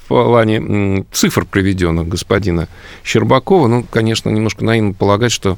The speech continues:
любые причины любых региональных конфликтов — это, м, борьба с терроризмом. Ведь это очень легко этим воспользоваться, да, для того, чтобы прикрыть какие-то свои другие цели, да, совершенно другие. Но вот есть некоторое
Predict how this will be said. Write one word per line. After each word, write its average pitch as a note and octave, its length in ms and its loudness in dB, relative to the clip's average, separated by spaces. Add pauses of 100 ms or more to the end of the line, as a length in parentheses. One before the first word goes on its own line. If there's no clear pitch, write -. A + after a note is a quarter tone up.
любые A2+ 340 2
причины F#2+ 460 0
любых A2 380 0
региональных G2 560 0
конфликтов — G2 520 -2
это, F#2+ 180 0
м, F2 520 -4
борьба F#2 280 2
с - 80 -6
терроризмом. F2+ 580 -2
Ведь A#2+ 180 -6
это C3+ 160 -2
очень A2 240 0
легко G#2+ 440 0 (180)
этим G2+ 260 -2
воспользоваться, F#2 720 -2
да, G2+ 240 0
для G2+ 180 -6
того, E2+ 280 -2
чтобы F#2 400 -6 (200)
прикрыть F#2 420 -2
какие-то - 320 -8
свои E2 220 -2
другие D#2 360 -4
цели, - 320 -2
да, A#2 240 -4 (200)
совершенно - 440 -4
другие. F2 320 -6 (240)
Но B2 760 0
вот A#2 340 -4
есть C3+ 540 -4
некоторое B2 640 -2